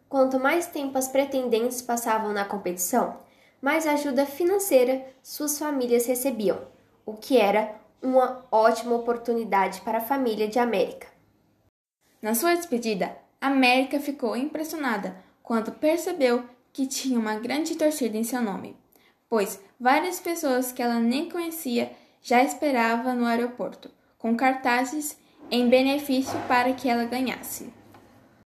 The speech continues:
Speaker 1: Posteriormente, das trinta e cinco garotas selecionadas terem chegado ao palácio, profissionais já estavam as esperando para que pudessem as transformar,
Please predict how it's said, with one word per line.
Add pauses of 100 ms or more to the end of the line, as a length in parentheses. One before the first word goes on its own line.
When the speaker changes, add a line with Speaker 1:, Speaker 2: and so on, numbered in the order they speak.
(720)
Speaker 1:
Posteriormente, (180)
das
trinta
e
cinco
garotas
selecionadas
terem
chegado
ao
palácio, (420)
profissionais (220)
já
estavam
as
esperando
para
que
pudessem
as
transformar,